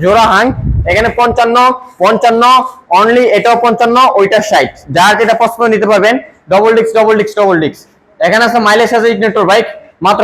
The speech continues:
পঁয়ষট্টি হাজার টাকায়, এখানে আছে গ্ল্যামার মাত্র পঞ্চান্ন হাজার টাকায়। এটা নেন আজকে মাত্র ধামাকা শুধু পঞ্চাশ হাজার টাকায় লাল পাখি, সুজুকি হায়াতি মাত্র বিয়াল্লিশ হাজার টাকায়।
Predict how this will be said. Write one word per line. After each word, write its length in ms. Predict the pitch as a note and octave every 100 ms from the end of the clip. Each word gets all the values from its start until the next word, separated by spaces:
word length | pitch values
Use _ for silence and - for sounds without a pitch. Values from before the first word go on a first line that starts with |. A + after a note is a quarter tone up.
| G3
পঁয়ষট্টি 300 | F#3 F#3 G#3
হাজার 140 | F3 D3
টাকায়, 220 | C#3+ A#2 - _ -
এখানে 160 | F3 A3+
আছে 100 | A3 G3+
গ্ল্যামার 320 | F#3+ A3 A#3 A#3
মাত্র 140 | A3 A3+ G3
পঞ্চান্ন 260 | F#3 G3 F3+
হাজার 120 | D#3
টাকায়। 200 | F#3+ B3 B3 - - E3+
এটা 120 | G#3+
নেন 140 | B3 A#3+
আজকে 160 | A3+ A#3 A3+
মাত্র 140 | A3+ F#3+
ধামাকা 260 | G3 G3 G#3 G#3+
শুধু 120 | - F#3
পঞ্চাশ 300 | F#3+ G#3+ A3+
হাজার 120 | F#3 F#3+
টাকায় 160 | F3 F3
লাল 100 | F3 E3+
পাখি, 220 | F3 G#3+ - - _ -
সুজুকি 280 | G3+ A3+ A3+
হায়াতি 240 | G#3+ A3+ A3+ A3
মাত্র 160 | G#3+ G3+
বিয়াল্লিশ 280 | F3 G3 G3+ D#3+
হাজার 140 | D#3 D3+
টাকায়। 200 | C3